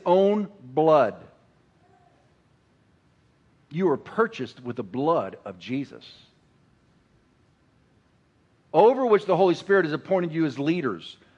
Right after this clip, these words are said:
I know that false teachers, like vicious wolves, will come in among you after I leave, not sparing the flock. Even some men from your own group will rise up, distort the truth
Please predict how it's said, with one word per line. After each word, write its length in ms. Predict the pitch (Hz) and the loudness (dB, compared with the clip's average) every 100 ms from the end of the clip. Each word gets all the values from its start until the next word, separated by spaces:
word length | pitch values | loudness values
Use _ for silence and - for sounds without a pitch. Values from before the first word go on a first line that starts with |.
| _ - | _ -4
I 160 | 156 185 | -2 2
know 220 | 180 190 | 4 4
that 280 | 165 - - | 0 -2 4
false 420 | 196 247 277 - | 4 4 2 -2
teachers, 580 | 247 220 131 147 180 - _ _ | -4 -4 -4 -6 -6 -10 _ _
like 260 | 151 156 117 | 0 0 0
vicious 440 | 110 226 240 262 202 | 0 0 0 -8 -2
wolves, 520 | 180 156 135 156 - - - | 2 4 2 -2 -10 -18 -4
will 160 | 165 | -2
come 320 | - 175 233 247 | 0 2 4 4
in 140 | 254 | 2
among 360 | 233 240 294 302 | 4 4 2 0
you 460 | 254 214 254 262 - _ _ _ 165 | 0 -2 -2 -6 -12 _ _ _ 0
after 320 | 214 233 233 | 0 2 2
I 140 | 226 | 2
leave, 420 | 233 262 139 101 | 2 -2 -4 -4
not 260 | 135 185 214 | 2 2 0
sparing 440 | - 220 233 233 | -2 -2 0 -2
the 60 | 220 | -4
flock. 400 | - 240 196 143 | -2 0 0 -2
Even 260 | 208 240 226 | -4 -4 -4
some 280 | 220 226 | 0 0
men 260 | 214 220 226 - - | 0 -2 -4 -10 -4
from 160 | 190 175 | -2 0
your 200 | 151 - | 0 2
own 340 | 196 285 302 | 4 4 2
group 340 | 185 170 165 | 2 2 2
will 140 | 156 139 | 0 2
rise 420 | 151 208 277 185 | 2 4 4 4
up, 220 | 180 143 | 0 0
distort 880 | 143 - - - 202 277 330 311 - - _ _ - | -8 -10 -10 2 4 6 4 2 -10 -20 _ _ -8
the 200 | 196 311 | -2 0
truth 560 | 311 - 208 185 226 | -2 2 6 6 4